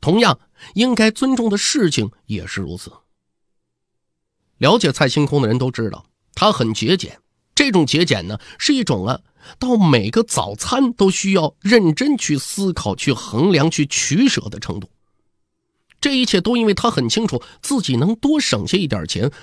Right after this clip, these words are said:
父母就可以多休息一会儿。而当时那个公司的负责人告诉他，愿意花五千块，他的心情无法形容的激动啊！五千块那着实是笔巨款，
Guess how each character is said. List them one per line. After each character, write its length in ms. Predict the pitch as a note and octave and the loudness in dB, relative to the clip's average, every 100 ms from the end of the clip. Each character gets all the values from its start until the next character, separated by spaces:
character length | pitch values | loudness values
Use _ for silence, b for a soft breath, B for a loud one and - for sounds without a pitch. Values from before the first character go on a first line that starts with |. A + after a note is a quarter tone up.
| B | B
父 200 | - E3+ | 0 2
母 320 | A2+ D2 E2 B B | 2 -2 -8 B B
就 200 | D3+ A2+ | 2 2
可 160 | - | 2
以 100 | G#2 | -2
多 180 | F2+ A#2+ | 0 0
休 280 | A#2+ - D#3+ | 0 0 -2
息 160 | - | -4
一 20 | - | -12
会 180 | - | -20
儿。 120 | - _ _ _ _ _ _ _ _ _ _ _ _ _ _ - | -20 _ _ _ _ _ _ _ _ _ _ _ _ _ _ -2
而 120 | F#3+ | 2
当 160 | G3 A3+ | 6 6
时 120 | G#3 | 4
那 80 | G#3 | 4
个 140 | F#3 | 2
公 160 | E3 G3 | 2 2
司 100 | F#3 | 2
的 100 | F#3 | 0
负 160 | F3+ F3+ | 2 2
责 120 | E3 | 4
人 180 | C3+ D#3+ | 4 4
告 180 | D3+ | 2
诉 80 | B2 | 2
他， 140 | G#2+ - _ - | -4 -8 _ 0
愿 200 | F#3+ E3+ | 2 4
意 60 | |
花 160 | D3 G3+ | 4 2
五 240 | D#3 C3+ | 2 0
千 240 | - C4+ B3 | 0 0 0
块， 240 | F#3 C#3+ _ _ _ B B | -2 -4 _ _ _ B B
他 180 | - E3 | -4 0
的 120 | C#3 | 0
心 240 | - D#3+ | 0 0
情 200 | D3 B2+ | 0 -2
无 200 | C3 D3+ | -2 -2
法 180 | F#3 A#2 | 0 0
形 320 | B2 - D3 | 0 0 2
容 140 | G3+ D#3+ | 4 2
的 80 | C#3+ | 0
激 240 | - F#3 | -2 -4
动 240 | F3 C#3 | -4 -6
啊！ 140 | - - _ _ _ _ _ b b | -12 -20 _ _ _ _ _ b b
五 220 | E3+ F3+ | 2 2
千 260 | - D#4 | 2 2
块 160 | C4+ G#3 | 2 2
那 100 | F#3 | 2
着 240 | - F3+ | 0 0
实 160 | C4 C4 | 0 0
是 200 | A3+ G3+ | 0 -2
笔 160 | B2+ A#2 | -2 -4
巨 320 | - D#4 D3+ | -4 -4 -4
款， 520 | A2+ A2 G2 F#2+ - | -4 -6 -6 -6 -6